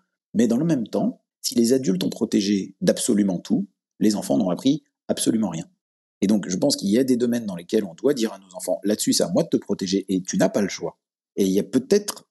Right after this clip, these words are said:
des domaines, voilà, c'est mon hypothèse, où on pourrait dire à nos enfants, « T'as peut-être un truc à apprendre là. Peut-être qu'il y a un truc où tu peux t'en sortir. » Et si on réfléchit, la question véritable des enfants, ce n'est pas «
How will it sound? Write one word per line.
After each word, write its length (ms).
des 120
domaines, 340
voilà, 180
c'est 120
mon 140
hypothèse, 580
où 140
on 40
pourrait 220
dire 140
à 40
nos 140
enfants, « 340
T'as 60
peut-être 220
un 60
truc 180
à 80
apprendre 400
là. 60
Peut-être 200
qu'il 120
y 60
a 60
un 120
truc 400
où 80
tu 220
peux 120
t'en 160
sortir. » 400
Et 40
si 160
on 120
réfléchit, 540
la 120
question 640
véritable 560
des 160
enfants, 400
ce 220
n'est 160
pas « 320